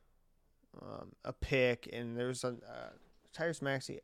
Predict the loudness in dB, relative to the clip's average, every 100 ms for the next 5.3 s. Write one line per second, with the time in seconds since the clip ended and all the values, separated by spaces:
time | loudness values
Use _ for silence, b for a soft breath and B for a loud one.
0 | -10 -4 -2 -2 6 10 10 6 0 0
1 | -2 -4 -4 -2 0 -2 B B B B
2 | -18 2 2 4 2 6 6 6 2 -6
3 | -6 0 0 0 0 -2 -2 -4 -4 -2
4 | -2 -2 -6 -6 -4 -4 -6 -10 -6 -6
5 | -6 -10 -12